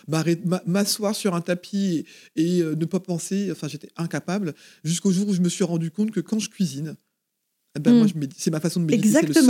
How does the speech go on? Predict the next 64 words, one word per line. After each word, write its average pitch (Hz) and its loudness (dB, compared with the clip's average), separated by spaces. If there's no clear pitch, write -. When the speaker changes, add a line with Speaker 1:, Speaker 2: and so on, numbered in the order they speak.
Speaker 1:
seul, 196 -2
Speaker 2:
Tout 311 4
Speaker 1:
c'est 349 4
Speaker 2:
à 320 8
Speaker 1:
le 185 4
Speaker 2:
fait, 320 4
Speaker 1:
seul 240 4
Speaker 2:
tout 240 2
à 220 6
fait. 208 4
Speaker 1:
moment 220 2
où 220 4
je 185 4
ne 185 2
pense 208 -4
qu'à - -2
ça, - -12
où 185 2
je 175 4
ne 170 0
pense 190 -2
que 190 0
à 175 0
ce - -4
que - 2
je 170 4
découpe. 175 -2
Speaker 2:
Alors, 226 4
c'est 240 4
pas 269 4
très, 247 4
je 240 -2
pense 247 2
qu'il 233 2
faut 240 2
pas 226 -2
trop 247 2
que 220 6
je 214 6
dise 226 4
ça, 302 4
mais, 240 8
euh, 208 2
moi, 247 6
je 226 4
me 240 8
rends 247 6
compte 269 4
que - 0
les 208 6
moments 240 4
où 254 4
je 233 0
suis 220 0
dans 214 2
un 208 2
espèce 214 2
d'état 226 0
second 233 2
un 240 4
peu 226 0
méditatif 214 2
comme 202 0
ça, 269 0